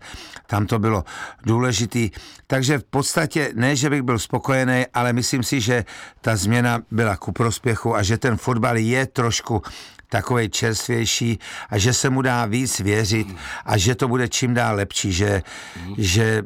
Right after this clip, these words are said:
Speaker 1: já bych si přál, aby, aby, nevím, jak to bude úplně čistý, ale myslím si, že lepší to je rozhodně.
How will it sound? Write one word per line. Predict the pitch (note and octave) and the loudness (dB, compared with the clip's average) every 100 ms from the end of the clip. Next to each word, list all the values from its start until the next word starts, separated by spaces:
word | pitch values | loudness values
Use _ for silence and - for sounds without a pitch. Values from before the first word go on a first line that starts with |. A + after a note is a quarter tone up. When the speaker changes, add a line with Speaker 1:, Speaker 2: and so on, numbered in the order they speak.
| A2 | -2
Speaker 1:
já | A#2+ C#3+ | 0 0
bych | D3 | 0
si | - | 0
přál, | A2+ - - A#2+ A#2+ A#2+ | -2 -2 0 2 2 0
aby, | A2+ B2 A2 - - - _ _ | 0 0 -2 -8 -20 -20 _ _
aby, | A#2 A#2+ B2 G2+ _ - F#3+ - | -2 0 0 -2 _ -16 -12 -2
nevím, | A2 A2+ B2 B2+ | 2 2 2 2
jak | B2 A2 | 0 0
to | C3+ | -2
bude | B2 A#2+ | -2 -2
úplně | A#2+ G#2 C#3+ C3+ | -4 -2 0 0
čistý, | B2+ C3+ A#2 C#3 C#3 | -2 -2 -2 -2 -2
ale | - B2+ A#2+ | -2 0 0
myslím | B2 C3+ | -2 -2
si, | A#2 B2+ | -2 -2
že | G2+ G#2+ | 0 2
lepší | G2 G2 - F#2+ | 0 0 -2 0
to | G#2 | 2
je | G2+ | 2
rozhodně. | F#2+ F2 F2+ E2+ E2 | 2 0 0 0 -2